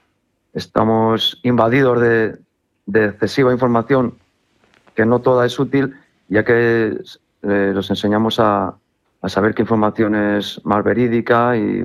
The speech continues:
y cuál más, más importante y real. Luego también un segundo módulo sería de,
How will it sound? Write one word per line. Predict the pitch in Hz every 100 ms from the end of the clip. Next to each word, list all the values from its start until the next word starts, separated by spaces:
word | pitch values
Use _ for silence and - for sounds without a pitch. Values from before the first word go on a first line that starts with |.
| -
y | - 98
cuál | 101 101 98
más, | 101 101 101 - _ _ _
más | - 98
importante | - - 110 107 113
y |
real. | 104 101 101 - _ _ _ _ _ _ _ -
Luego | 123 127
también | 139 139 139
un | 143
segundo | 135 139 143
módulo | 143 143 143
sería | - 131 147
de, | 135 113 104 101 95